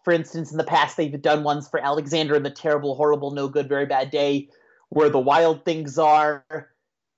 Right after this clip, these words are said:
and Ferdinand and things like that. It was interesting when they made, uh, those other adaptations,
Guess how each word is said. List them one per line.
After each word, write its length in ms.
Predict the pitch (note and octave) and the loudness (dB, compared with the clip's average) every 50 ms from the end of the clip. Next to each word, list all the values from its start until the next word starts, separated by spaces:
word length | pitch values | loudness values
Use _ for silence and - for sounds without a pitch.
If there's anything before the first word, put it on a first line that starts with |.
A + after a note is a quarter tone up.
| _ - | _ -12
and 240 | D3 D3 D3 C#3+ - | -8 -8 -8 -4 0
Ferdinand 540 | F3+ F3+ F3 F3 F3+ F3 E3+ E3+ E3 E3 D#3+ | 2 2 4 2 2 0 -2 -4 -4 -6 -6
and 180 | D3+ D#3+ D#3 | -8 -10 -8
things 220 | D3+ D#3+ D#3+ C#3+ E3+ | -8 -8 -6 -4 -4
like 180 | D#3 D3+ D3 | -4 -2 0
that. 180 | - D#3+ D#3+ D#3 | 2 2 4 2
It 60 | D3 | 2
was 140 | C#3+ C#3+ D3 | 0 -2 -6
interesting 720 | D3+ D3 - E3+ D3+ - - E3+ D3+ D3 C#3+ C#3+ C#3 C3+ - - _ _ _ _ _ _ _ | -6 -6 -4 -6 -6 -4 -2 -2 -2 -2 -2 -6 -6 -8 -12 -16 _ _ _ _ _ _ _
when 220 | - E3+ D#3 D3+ | -6 -4 -2 0
they 100 | D3+ D3+ | 0 2
made, 320 | D3 D3+ D3 C#3 B2+ - - - | 2 2 0 0 -2 -12 -12 -6
uh, 100 | - - | -4 -2
those 220 | D#3 D#3+ D3+ D3+ C#3+ | 2 2 4 4 4
other 240 | F#3+ F#3+ F#3+ F#3 E3 | 4 4 4 4 4
adaptations, 760 | D#3 D3 C#3 C3 - - E3 D3 C#3 - D3+ C#3 C3+ - | 4 2 2 0 -4 -8 -8 -8 -8 -8 -8 -10 -10 -12